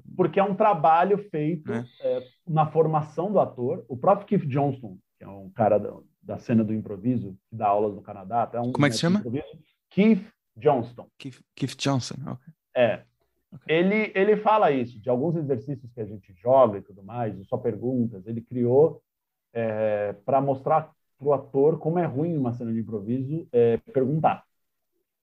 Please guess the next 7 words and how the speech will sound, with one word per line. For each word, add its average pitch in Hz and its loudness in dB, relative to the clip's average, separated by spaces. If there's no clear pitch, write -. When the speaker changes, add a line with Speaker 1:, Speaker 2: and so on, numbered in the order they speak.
Speaker 1:
Então 104 -14
você 107 -12
tem 117 -4
que 127 4
agir. 107 2
E, 139 6
mas 151 2